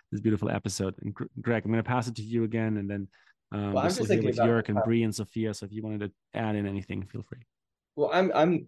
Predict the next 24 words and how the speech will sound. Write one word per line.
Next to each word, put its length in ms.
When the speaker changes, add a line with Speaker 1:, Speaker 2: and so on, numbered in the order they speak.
Speaker 2:
I'm 160
thinking, 640
um, 340
about, 400
you 80
know, 120
I'm 100
the 140
ambassador 540
for 180
L 160
A, 120
and 120
there's, 180
like, 160
sixty 400
of 140
us 320
around 320
the 160
world, 460
and, 240
and 280
we're, 220